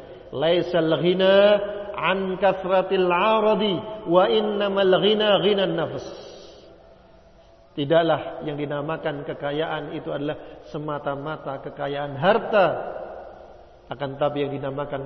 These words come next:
kekayaan adalah kekayaan yang ada dalam jiwa, yang ada dalam hati seorang hamba. Dia merasa qanaah, merasa cukup dengan apa yang Allah berikan kepadanya dari harta, dari rezeki tersebut.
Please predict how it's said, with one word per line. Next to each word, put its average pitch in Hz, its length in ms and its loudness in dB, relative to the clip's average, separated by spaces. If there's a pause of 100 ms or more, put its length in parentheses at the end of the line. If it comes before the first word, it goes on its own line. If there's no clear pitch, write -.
kekayaan 139 480 -6
adalah 135 160 -8
kekayaan 139 560 -8
yang 139 100 -12
ada 139 140 -10
dalam 135 320 -8
jiwa, 202 400 4
yang 170 160 2
ada 160 160 0
dalam 160 240 -2
hati 226 400 4
seorang 170 320 0
hamba. 139 380 -6 (1500)
Dia 214 160 8
merasa 208 560 2 (1120)
qanaah, 214 460 6 (640)
merasa 214 320 4
cukup 254 320 4
dengan 247 240 2
apa 262 320 4
yang 254 160 2
Allah 262 240 6
berikan 262 400 4
kepadanya 240 480 6
dari 254 240 4
harta, 254 400 2
dari 254 160 4
rezeki 247 320 -2
tersebut. 233 400 -8